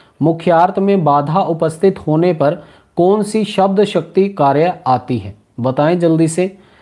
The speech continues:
आप शब्द शक्तियों से थोड़ा सा टॉपिक जरूर कीजिएगा।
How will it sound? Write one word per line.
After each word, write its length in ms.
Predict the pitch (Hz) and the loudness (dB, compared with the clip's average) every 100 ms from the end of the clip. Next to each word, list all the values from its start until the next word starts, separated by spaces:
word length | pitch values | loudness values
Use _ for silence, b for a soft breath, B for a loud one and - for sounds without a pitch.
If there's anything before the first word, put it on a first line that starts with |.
| b - | b -2
आप 260 | 143 165 - | 2 2 0
शब्द 280 | - 185 196 | -2 -2 -2
शक्तियों 480 | 185 - 180 180 | -4 -4 -2 0
से 160 | 165 190 | 0 -2
थोड़ा 320 | - 151 156 170 | -2 0 2 2
सा 180 | 185 180 - | 0 -4 -2
टॉपिक 340 | 143 135 165 156 | -2 0 -2 0
जरूर 360 | 139 147 160 | 0 0 -2
कीजिएगा। 520 | 160 160 156 160 165 | -2 -2 -2 -2 -4